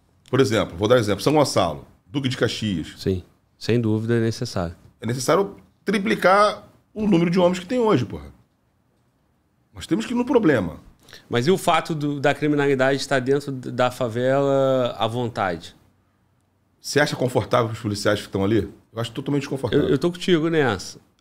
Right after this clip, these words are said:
Speaker 2: O problema é que a gente faz uma coisa ou outra. Tinha que fazer os dois ao mesmo
Speaker 1: Não,
Speaker 2: tempo.
Speaker 1: tem que, eu acabava com os U P P e botava os homens todos na rua.
Speaker 2: E operar nas favelas.
Speaker 1: Operar. Bandido, ó, fica aí em cima. Aqui dentro, aqui embaixo você não vai aterrorizar, não, irmão.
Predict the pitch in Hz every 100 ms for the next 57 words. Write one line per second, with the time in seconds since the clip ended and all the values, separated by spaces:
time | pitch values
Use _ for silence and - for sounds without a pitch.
0 | - 120 135 135 127 156 165 - 123 131
1 | 135 135 147 147 - 143 135 147 143 151
2 | 147 160 131 110 107 - 117 123 131 123
3 | 135 139 135 135 135 135 170 147 98 147
4 | 147 107 104 123 87 87 117 131 139 135
5 | 127 127 131 123 117 117 123 135 87 78
6 | 73 _ _ _ - 135 127 139 127 123
7 | 139 - 131 123 101 90 107 139 151 120
8 | 123 - - _ _ _ _ _ _ _
9 | _ 101 107 127 147 147 - 147 202 202
10 | 143 110 107 104 104 101 107 101 107 131
11 | 135 143 147 156 180 113 85